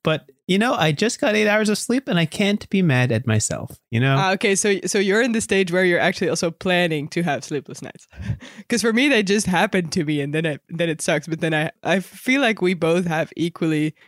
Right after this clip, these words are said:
Speaker 2: confusing sleep schedules, but for me, they just sort of overtake me when I'm not looking, you know? <laughs>
Speaker 1: <laughs> Yeah, I,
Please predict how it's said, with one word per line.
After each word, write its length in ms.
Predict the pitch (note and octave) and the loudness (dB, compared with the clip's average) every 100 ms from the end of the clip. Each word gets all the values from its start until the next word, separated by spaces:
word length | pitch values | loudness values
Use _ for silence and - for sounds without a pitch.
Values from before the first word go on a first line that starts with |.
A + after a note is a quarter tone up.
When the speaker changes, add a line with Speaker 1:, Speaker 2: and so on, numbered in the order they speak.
| - | -4
Speaker 2:
confusing 520 | F3 E3+ D#3+ E3 D#3+ | -4 0 0 0 -2
sleep 280 | - D#3 D#3+ | 0 -2 -2
schedules, 440 | - E3+ F3 F#3 | -2 0 0 0
but 160 | - E3+ | -2 -4
for 120 | E3 | -2
me, 180 | D#3 E3+ | 0 0
they 140 | D#3+ | 0
just 240 | D#3+ E3 - | 0 -2 0
sort 140 | D#3 | -2
of 140 | D3+ - - - | -4 -8 -20 -4
overtake 500 | F#3+ F3 E3+ F3 F3 | 0 0 0 0 0
me 120 | F3+ D#3 | 0 2
when 120 | D3+ | 0
I'm 100 | D#3 | 0
not 180 | D3+ C#3+ | -2 -2
looking, 360 | D#3 - C#3 | -4 -6 -10
you 80 | D3+ | -4
know? 140 | D#3+ | 0
<laughs> 80 | G3+ - - A3 - - - - - - - - | 0 -2 -6 -6 -6 -10 -8 -8 -8 -10 -10 -4
Speaker 1:
<laughs> 160 | D#3+ - A#2+ - _ _ F3+ A#3 A3+ - _ - | -2 -2 -6 -8 _ _ -2 -2 -6 -10 _ -2
Yeah, 420 | G#2 F#2+ F#2 C3 - | 2 2 0 -2 0
I, 180 | C3+ | 0